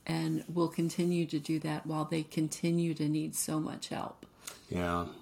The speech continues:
Speaker 2: yeah. So thank you all. If you have, uh, if you had donated to the Red Cross, or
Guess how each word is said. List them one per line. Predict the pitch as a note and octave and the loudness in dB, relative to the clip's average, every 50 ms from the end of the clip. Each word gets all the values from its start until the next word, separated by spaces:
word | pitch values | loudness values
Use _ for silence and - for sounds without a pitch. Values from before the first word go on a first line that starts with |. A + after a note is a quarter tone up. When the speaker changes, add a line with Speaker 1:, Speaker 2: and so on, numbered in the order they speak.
| - - - | -18 -12 -8
Speaker 2:
yeah. | - F#2 F2 F2 E2+ E2+ E2+ - - | -4 -4 -2 -2 -2 -4 -6 -8 -6
So | - - G#2+ G#2 G2 | 2 4 6 6 8
thank | - - C3 B2+ C3 B2+ | 8 10 12 12 12 12
you | C#3+ B2+ A#2 | 12 12 12
all. | A2+ A2+ A#2+ A#2+ | 12 12 12 12
If | - G2+ G2 - | 10 8 6 8
you | A2 A2 A2 | 8 10 10
have, | A2+ G#2+ G2 G2 G2 F#2 | 10 8 8 6 6 4
uh, | F2+ G2 G2 F#2 F2+ F2+ F2+ - - - - - - - - | 4 6 6 8 6 6 4 2 -4 -12 -16 -16 -10 -2 0
if | G#2+ G2+ - | 2 6 8
you | A#2+ A#2 | 8 10
had | G#2 G#2+ F#2+ F#2+ | 10 8 8 8
donated | F#2 G#2+ G#2+ A#2 A#2+ B2+ B2+ B2+ B2+ C3 C3 B2 A#2+ A2+ | 10 10 12 12 12 12 12 12 12 10 8 8 6 4
to | - A2 G#2+ G2+ G2 | 6 6 8 8 6
the | F#2+ F#2 | 4 4
Red | F2+ F#2+ F#2+ F2+ F2 | 4 4 4 2 2
Cross, | - - B2 A#2 A2+ A2+ A2 G#2 - - | 6 8 10 12 12 10 10 8 6 2
or | F#2 F2 F#2 F2+ F2 F2 F2 | 0 2 2 2 2 2 0